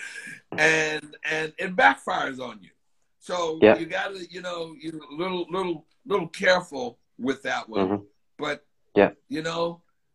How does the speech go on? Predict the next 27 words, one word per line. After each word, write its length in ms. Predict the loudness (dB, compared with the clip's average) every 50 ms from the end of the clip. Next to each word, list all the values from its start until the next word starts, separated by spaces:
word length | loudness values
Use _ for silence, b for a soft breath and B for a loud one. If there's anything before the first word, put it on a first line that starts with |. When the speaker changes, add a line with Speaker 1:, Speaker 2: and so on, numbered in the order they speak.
| _ _ _ _ _ _ _ _ _
Speaker 1:
share 540 | _ -18 -14 2 4 6 8 8 8 6 4 2 -4 -10
information. 640 | -16 -18 -16 -18 -16 -16 -16 -16 -18 -20 _ _ _ _ _ _ _ _ _ _ _ _ _ _ _ _ _
You 160 | -8 -6 -4
always 240 | -4 -4 -6 -8 -6
gotta 240 | -4 -4 -4 -4 -4
do 160 | -8 -8 -6
that. 180 | -6 -6 -8 -12 _ _ _ _ _ _ _ _ _ _
I 60 | -10
always 260 | -8 -6 -6 -6 -6 -8
believe 240 | -10 -6 0 4
Speaker 2:
Yeah. 140 | 4 4 4 2
Speaker 1:
in 60 | -4
sharing 420 | -12 -10 -8 -6 -6 -6 -8 -12 -16 _ _ _ _ _ _ _ _ _ _ _ _ _ _ _ _ _ _ -12
Speaker 2:
Mm-hmm. 180 | -10 -4 -4 -2
Speaker 1:
because 880 | 0 2 2 2 0 -2 -2 -4 -6 -6 -8 -10 -12 -16 -18 -20 _ _ _ _ _ _ _ _ _ _ _ _ _ _ _ _ _
you 160 | -4 -4 -4
share 600 | -4 -6 -10 -2 0 2 2 4 4 4 4 2
sometimes 1040 | 2 -4 -10 -12 -14 -12 -10 -8 -8 -8 -8 -8 -8 -10 -10 -12 -14 -18 -20 -20 _ _
to 400 | -10 -6 -6 -6 -6 -6 -10 -14 _ _ _ _ _ _ _ _ _ _ _ _ _ _ _ _ _ _ -2
get 200 | 4 6 6 6
an 100 | 6 2 0
understanding, 1000 | -2 -2 -4 -8 -12 -10 -6 -4 -4 -4 -4 -4 -6 -8 -10 -10 -10 -14 -16 -18 _ _ _ _ _ _ _ _ _ _ _ _ _ _ _ _ _ _ _ _ _ _ _ _ _ _
to 80 | -18 -14
have, 480 | -6 -2 0 2 2 2 0 -2 -4
to 100 | -8 -12
be 260 | -10 -6 -4 -2 0 0
understood, 760 | 0 0 -4 -10 -14 -16 _ -8 -6 -6 -6 -8 -10 -12